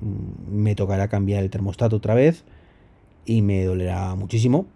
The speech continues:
porque es un gasto importante quizá en su momento, que creo que ni siquiera habré rentabilizado económicamente, pero bueno, mm,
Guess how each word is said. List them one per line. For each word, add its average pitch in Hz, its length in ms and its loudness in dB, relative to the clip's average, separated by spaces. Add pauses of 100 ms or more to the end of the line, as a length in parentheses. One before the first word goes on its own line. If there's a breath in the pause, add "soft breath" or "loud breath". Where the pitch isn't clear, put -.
(120)
porque 98 240 -4
es 95 100 -6
un 92 100 -4
gasto 87 240 -6
importante 92 560 -4
quizá 95 160 -6
en 87 60 -4
su 95 100 -4
momento, 104 420 0
que 95 120 -8
creo 95 160 -4
que 95 80 -4
ni 87 40 -6
siquiera 95 300 -6
habré 92 180 -4
rentabilizado 95 440 -4
económicamente, 95 580 -4
pero 147 160 -2
bueno, 110 200 -10 (160)
mm, 98 480 -6